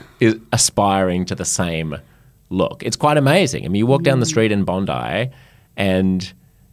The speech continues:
Speaker 1: there is a Kardashianization of
Speaker 2: Mm.
Speaker 1: female aesthetics.
Speaker 2: In
Speaker 1: It's
Speaker 2: porn,
Speaker 1: undeniable.
Speaker 2: it's not like that, though. Like, if you wanna look at the, as I was saying, like, with the, you know, the top performers on Pornhub, yeah, and I say that only because it's, that's visible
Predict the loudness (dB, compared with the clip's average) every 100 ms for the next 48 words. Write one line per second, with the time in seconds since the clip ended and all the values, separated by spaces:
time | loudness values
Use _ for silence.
0 | _ _ _ _ -12 0 2 4 4 4
1 | 0 -2 -4 -4 -2 -2 -2 -2 0 0
2 | 0 0 -2 -4 -6 -6 -10 -6 -6 -6
3 | -10 -14 -8 0 2 2 0 -2 -4 -8
4 | -18 _ -14 -6 -2 0 -2 -6 -10 -12
5 | -14 -16 -8 -2 2 4 6 6 6 2
6 | 0 0 0 -2 -4 -8 -12 -12 -14 -14
7 | -16 -20 -6 -2 0 2 4 4 4 2
8 | 0 0 -4 -2 0 0 -2 -6 -4 -2
9 | -2 -2 -2 -2 -4 -4 -2 -4 -8 -14
10 | -2 0 0 -2 -4 0 0 0 -4 0
11 | 0 2 0 0 0 0 2 0 -2 -2
12 | 0 0 0 2 2 2 0 -2 -2 -8
13 | -8 -4 -4 -4 -6 -4 -4 -2 -4 -4
14 | -8